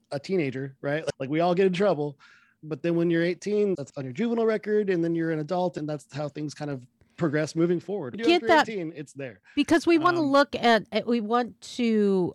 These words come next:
Speaker 2: steer away from some of the things that were red flags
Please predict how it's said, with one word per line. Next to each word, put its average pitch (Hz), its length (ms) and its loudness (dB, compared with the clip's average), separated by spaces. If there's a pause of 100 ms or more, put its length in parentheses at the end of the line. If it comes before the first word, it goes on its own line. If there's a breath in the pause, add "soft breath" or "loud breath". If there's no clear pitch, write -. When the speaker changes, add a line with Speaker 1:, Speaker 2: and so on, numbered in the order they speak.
(120)
Speaker 2:
steer 254 260 4
away 190 400 4
from 170 340 -2
some 220 280 0
of 190 80 0
the 170 100 0
things 220 600 0
that 180 420 2
were 190 580 0
red 185 520 4
flags 180 880 2